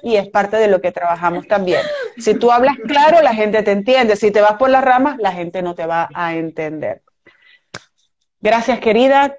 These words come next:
Eh, auguro un dos mil veintiuno de mucho éxito para ti y auguro expansión internacional.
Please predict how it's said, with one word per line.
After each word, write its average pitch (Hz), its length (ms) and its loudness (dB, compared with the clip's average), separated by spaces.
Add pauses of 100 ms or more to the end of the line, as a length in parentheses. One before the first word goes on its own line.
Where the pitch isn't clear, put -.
(140)
Eh, 185 460 0
auguro 196 540 4
un 202 80 -2
dos 202 180 -4
mil 190 140 -2
veintiuno 190 500 2
de 185 80 4
mucho 180 300 -2
éxito 180 360 -2
para 185 200 -2
ti 254 460 0
y 196 300 0
auguro 180 600 0
expansión 170 580 -6
internacional. 180 1000 -2